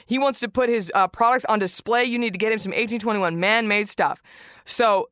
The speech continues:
my favorite thing of theirs that I tried was their sweet tobacco spirits. So this is a cologne. Ten out of ten would bang. Ten out of ten would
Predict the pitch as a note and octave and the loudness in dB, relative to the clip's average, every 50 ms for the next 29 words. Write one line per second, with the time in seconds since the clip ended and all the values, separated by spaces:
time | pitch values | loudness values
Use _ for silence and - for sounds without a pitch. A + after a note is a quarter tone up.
0 | _ F#3 G#3+ G#3+ G3 - - B3 C#4 D4 D4+ C#4+ - B3+ A#3+ A#3 A#3 - A3 G3 | _ 0 0 0 2 2 2 2 2 2 0 -2 -2 -2 0 0 2 0 0 0
1 | F#3+ G3+ G3 G3 F#3 G3 F#3+ F#3 F3 - - - G3 F#3 F3+ F3+ F3 - F3+ F#3 | 0 0 0 0 0 0 0 0 0 -2 -2 0 2 2 2 2 0 -2 -2 -2
2 | E3+ D3+ E3 E3+ E3 - - - F#3+ F#3+ G#3+ A3+ - - - G#3 E3+ F3+ F3 E3+ | -2 0 0 -2 -2 -2 -4 -6 -6 -6 -6 -6 -6 -6 -6 -4 -2 0 2 2
3 | F3 - F3 E3 E3+ - - - - F3 D#3+ C#3 - - - - - - - F3+ | 2 0 -2 -2 -2 -4 -4 -4 -2 -2 -2 -2 -2 -4 -8 -10 -6 -4 -2 -2
4 | F3 F#3+ F#3+ F#3 F#3+ G3+ F#3 F#3+ G#3 - - A3 G#3+ F#3+ E3+ D#3 D#3 D#3 D#3 D#3+ | 0 -2 -2 -2 -2 -4 -4 -4 -4 -4 -4 -4 -2 0 0 0 0 0 -2 -4
5 | E3 - - - - - - - _ - - A3 A#3 B3+ C#4 C#4+ D4 D4 - - | -6 -8 -12 -18 -20 -20 -20 -20 _ -4 -2 0 2 4 4 2 2 0 -2 -2
6 | - A#3+ G#3+ G#3 G#3 G3 F#3+ F#3 F3+ - C#3+ C3 A#2+ D#2+ - E3+ E3 - _ _ | 0 2 2 2 2 2 0 0 0 -2 -2 -2 -4 -6 -8 -10 -12 -14 _ _
7 | _ _ _ - - G#3+ G#3+ A3+ B3 B3+ B3 B3+ C4 C4 B3+ G#3+ - - A#3 G#3 | _ _ _ -16 -8 -2 0 0 0 2 2 2 2 0 -2 -4 -6 -4 -2 0
8 | G3 G3 G3 G3 F#3+ - _ - - D#3 E3+ F#3 F#3 F#3 F3+ F3 | 2 2 2 0 -2 -6 _ -10 -6 -2 0 2 2 2 0 0